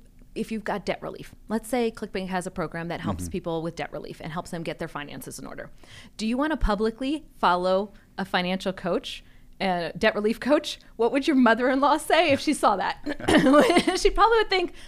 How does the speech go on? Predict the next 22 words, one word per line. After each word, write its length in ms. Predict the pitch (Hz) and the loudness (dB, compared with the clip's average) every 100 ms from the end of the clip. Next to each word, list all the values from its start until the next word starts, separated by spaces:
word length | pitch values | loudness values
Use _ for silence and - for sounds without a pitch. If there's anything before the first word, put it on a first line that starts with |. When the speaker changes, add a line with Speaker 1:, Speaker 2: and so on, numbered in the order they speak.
| - | -4
Speaker 1:
"Ooh, 280 | 466 480 480 453 | 4 6 6 6
you're 180 | 480 494 | 4 4
gonna, 360 | 539 494 440 214 | 4 4 2 2
what's 200 | 381 - | -2 -2
going 180 | 415 415 | -4 -2
on? 240 | 392 247 | -2 -4
You 80 | 233 | -4
guys 140 | 339 | -6
okay?" 340 | 339 403 - 494 - - - | -8 -4 -2 -2 -4 -16 -10
Whereas 260 | 294 381 - | 0 0 4
you 60 | 679 | 6
don't 100 | - | 8
really 180 | 440 359 | 6 2
want 300 | 285 320 - | 4 2 4
mom 260 | 262 269 233 | 4 4 2
to 60 | |
know 380 | 247 277 233 202 | 2 4 4 2
that 100 | 214 | 0
you're 100 | 214 | -2
following 460 | 220 233 220 208 202 | 0 2 2 -2 -6
a 60 | |
fin-, 320 | 196 240 226 | -2 0 0